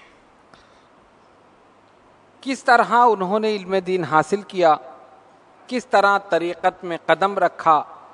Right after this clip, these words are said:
और किस तरह एक मर्द कलंदर की निगाह ने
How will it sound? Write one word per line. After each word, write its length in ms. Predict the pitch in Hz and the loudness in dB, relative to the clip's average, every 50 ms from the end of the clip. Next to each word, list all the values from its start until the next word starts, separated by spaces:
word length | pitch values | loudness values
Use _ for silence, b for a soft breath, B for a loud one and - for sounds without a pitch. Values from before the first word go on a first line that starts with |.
| - _ _ _ _ _ - | -20 _ _ _ _ _ 6
और 160 | 175 190 190 185 - - | 6 6 6 6 -2 -6
किस 160 | 285 294 247 - | -6 -6 -6 0
तरह 640 | - 247 226 226 202 196 214 220 214 202 202 - - 254 | 4 6 6 6 6 4 6 6 6 4 4 0 -4 -4
एक 320 | 277 294 285 269 - - | -4 -4 -4 -6 -8 -8
मर्द 300 | 226 196 196 190 190 185 208 202 185 - - | 2 2 2 2 2 -2 -2 -2 -2 2 0
कलंदर 440 | 185 180 190 190 196 190 202 202 196 | 2 2 2 -4 -2 -2 -2 -2 -2
की 180 | - - 196 170 | -6 -10 -10 -8
निगाह 420 | 156 156 156 151 196 202 196 180 | -6 -8 -2 4 4 4 4 4
ने 200 | 196 196 196 196 | -2 -6 -6 -8